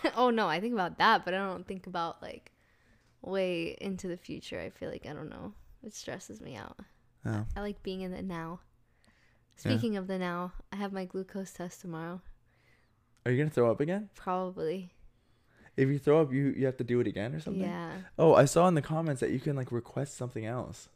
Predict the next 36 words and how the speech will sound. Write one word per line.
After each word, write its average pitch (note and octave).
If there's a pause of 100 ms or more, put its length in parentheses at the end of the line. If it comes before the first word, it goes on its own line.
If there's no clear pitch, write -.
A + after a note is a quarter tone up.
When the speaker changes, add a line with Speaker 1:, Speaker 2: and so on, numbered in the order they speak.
(840)
Speaker 1:
Request G3+
something G3+
else? G3+
I G#3
don't A#3
think F3+
so. E3 (300)
I -
don't G#3+
think F#3
I D#3+
can -
'cause -
I F#3
was, G3
like, F#3
adamant F#3+ (160)
to G#3
him, G#3
like, F3+
"I F3+
really F3
don't -
wanna -
do -
this -
again." -
And G3
he G3+
was G#3
like, -
<laughs> -
"Too G#3+
bad." -
<laughs> -
Speaker 2:
Really? A3